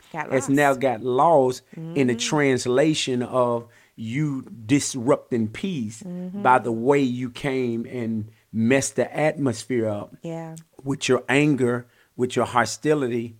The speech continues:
Speaker 2: with your frustration. So many of us in our marriages, we can't let our spouses off the hook by bringing the wrong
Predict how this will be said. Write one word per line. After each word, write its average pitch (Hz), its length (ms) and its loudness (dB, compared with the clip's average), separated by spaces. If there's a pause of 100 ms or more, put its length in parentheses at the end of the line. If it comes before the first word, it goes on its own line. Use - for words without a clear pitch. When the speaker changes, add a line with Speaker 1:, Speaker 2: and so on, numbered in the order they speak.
Speaker 2:
with 123 220 -6
your 113 100 0
frustration. 131 1080 -2 (360)
So 127 440 2
many 139 520 2
of 175 180 -2
us 147 220 2
in 139 160 -4
our 127 160 0
marriages, 127 760 0 (360)
we 131 200 0
can't 175 420 -2
let 156 140 2
our 131 160 0
spouses 131 560 0
off 120 220 0
the 117 120 -6
hook 131 460 0 (400)
by 117 320 4
bringing 127 600 2
the 117 60 2
wrong 117 600 -2